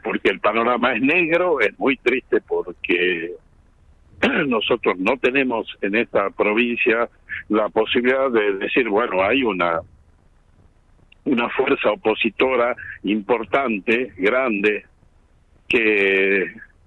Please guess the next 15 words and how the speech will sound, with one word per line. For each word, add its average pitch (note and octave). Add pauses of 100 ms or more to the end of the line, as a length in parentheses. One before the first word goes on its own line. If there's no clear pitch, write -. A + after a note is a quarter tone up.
que G#2
políticamente A2+
tenga C#3
un F#2+
peso A#2+
específico, A2 (560)
porque G#2+
esa C#3+
fuerza D3+
opositora C#3+
es, A2 (300)
eh, F2 (600)
el F#2+
oficialismo A#2+
del, G2+